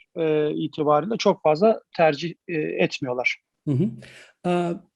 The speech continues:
Speaker 2: bildiğim kadarıyla siz Türkiye'nin güçlü, yani deri konfeksiyonu, deri sektöründe güçlü olduğu Basmane veya, e, Çorlu'yu Çin'deki muadil olan bir, e, kentle kardeş şehir yapmak istiyorsunuz.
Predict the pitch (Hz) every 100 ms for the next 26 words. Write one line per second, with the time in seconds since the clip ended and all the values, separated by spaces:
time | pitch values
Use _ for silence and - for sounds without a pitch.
0 | _ 147 180 180 202 226 220 165 143 160
1 | 196 135 135 190 - - 180 180 _ -
2 | 202 - 147 160 202 226 120 131 - 151
3 | 185 160 123 113 113 127 131 170 - -
4 | 147 131 135 127 - 135 135 123 143 160
5 | 147 131 131 131 123 131 135 117 131 -
6 | 180 139 127 139 147 - _ _ 123 113
7 | 135 127 147 143 151 170 202 - - _
8 | 117 131 170 143 196 226 - _ _ 147
9 | 139 135 127 131 143 - _ - 185 190
10 | 160 131 139 180 254 - _ _ - 170
11 | 156 160 160 190 220 220 - _ - 143
12 | 175 156 147 180 196 156 151 143 135 143
13 | 151 147 135 127 123 131 175 180 - 135
14 | 190 196 135 131 196 185 151 143 139 143
15 | 131 - 131 135 -